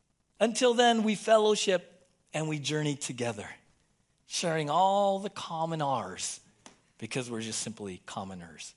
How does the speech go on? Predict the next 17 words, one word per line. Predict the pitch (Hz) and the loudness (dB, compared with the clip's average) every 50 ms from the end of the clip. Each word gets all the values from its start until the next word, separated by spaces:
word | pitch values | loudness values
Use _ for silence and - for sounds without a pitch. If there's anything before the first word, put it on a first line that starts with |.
| _ | _
in | 104 87 87 - | -20 -20 -20 -18
Christ. | - 92 87 - - - - - - _ _ _ | -18 -18 -18 -18 -20 -20 -20 -20 -20 _ _ _
Amen? | 101 101 113 135 160 208 220 - _ _ _ _ _ _ _ _ _ _ _ _ _ | -14 -10 -6 -6 -6 -6 -8 -10 _ _ _ _ _ _ _ _ _ _ _ _ _
Father, | _ - 131 127 127 131 123 | _ 0 0 0 2 0 -4
thank | - - 139 131 127 127 - | -4 -6 -8 -8 -8 -8 -8
you. | 117 107 - - _ _ _ _ _ _ _ _ _ _ _ _ _ _ _ _ _ _ _ _ _ _ _ _ _ _ _ _ _ _ _ _ _ _ _ _ _ _ _ _ _ _ _ _ _ _ _ _ _ _ _ _ _ _ _ _ _ _ _ _ _ _ _ _ _ _ _ _ | -10 -10 -10 -14 _ _ _ _ _ _ _ _ _ _ _ _ _ _ _ _ _ _ _ _ _ _ _ _ _ _ _ _ _ _ _ _ _ _ _ _ _ _ _ _ _ _ _ _ _ _ _ _ _ _ _ _ _ _ _ _ _ _ _ _ _ _ _ _ _ _ _ _
Thank | - 127 135 143 147 139 139 - - | -4 -2 -2 -2 -2 -4 -8 -10 -8
you. | 117 107 98 92 - _ _ _ _ _ _ _ _ _ _ _ _ _ _ _ _ _ _ _ _ | -8 -8 -8 -10 -14 _ _ _ _ _ _ _ _ _ _ _ _ _ _ _ _ _ _ _ _
Man, | 127 135 143 139 135 131 127 120 113 107 | -12 -8 -6 -4 -4 -4 -6 -8 -12 -14
I | 113 120 135 | -16 -8 -6
love | 139 135 127 | -6 -6 -4
your | 127 127 120 | -6 -8 -6
word. | 120 120 123 120 120 113 107 104 | -4 -4 -2 -2 -2 -2 -4 -6
And | 117 117 123 | -8 -12 -8
just | 135 135 123 - - - - - _ _ _ _ _ | -8 -8 -8 -8 -12 -14 -20 -20 _ _ _ _ _
this | 135 127 120 - - | -8 -6 -6 -6 -10
week, | 135 135 139 139 135 117 110 - - - | -6 -2 0 2 2 0 -2 -4 -12 -20